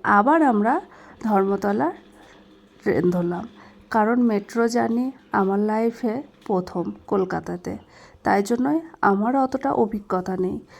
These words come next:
তো কী করব? তারপর আমি লোকেশন দেখে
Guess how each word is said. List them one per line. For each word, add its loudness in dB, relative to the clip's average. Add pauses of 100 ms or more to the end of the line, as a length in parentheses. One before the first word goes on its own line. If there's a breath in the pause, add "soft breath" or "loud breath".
(600 loud breath)
তো 2
কী -4
করব? -2 (640 loud breath)
তারপর 2
আমি 2 (120)
লোকেশন 0
দেখে -2